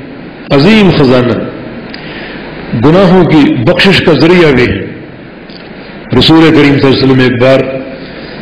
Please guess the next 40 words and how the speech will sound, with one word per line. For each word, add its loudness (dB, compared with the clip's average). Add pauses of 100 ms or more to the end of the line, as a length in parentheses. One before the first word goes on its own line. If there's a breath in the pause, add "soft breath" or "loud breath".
(160)
تشریف 4
لے 4
جا 4
رہے 4
تھے، 0 (1300 loud breath)
کچھ 2
صحابہ 4
آپ 0
کے 4
ساتھ 2
تھے، 2 (1200)
آپ 2
کے 4
ہاتھ 2
میں 0
چھڑی 2
تھی، 0 (1700 loud breath)
ایک 4
سوکھا 2
درخت 2
آپ 2
نے 2
دیکھا 2
جس 2
کے 0
پتے 2
سوکھے 2
ہوئے 4
تھے، -6 (1800 loud breath)
اس 2
درخت 4
کو 6
دیکھ 4
کر 2
آپ 4
صلی 4
اللہ 2
علیہ 4
وسلم 4
نے 0